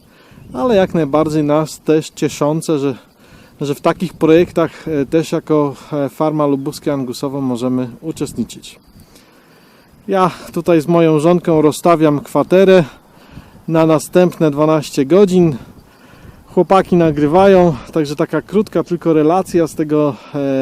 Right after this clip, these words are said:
nietypowego dla nas zdarzenia. A na koniec chciałbym pozdrowić tego, na koniec tego krótkiego filmiku chciałbym,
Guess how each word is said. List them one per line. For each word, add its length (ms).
nietypowego 800
dla 180
nas 200
zdarzenia. 640
A 140
na 140
koniec 380
chciałbym 400
pozdrowić 720
tego, 300
na 140
koniec 300
tego 200
krótkiego 440
filmiku 580
chciałbym, 480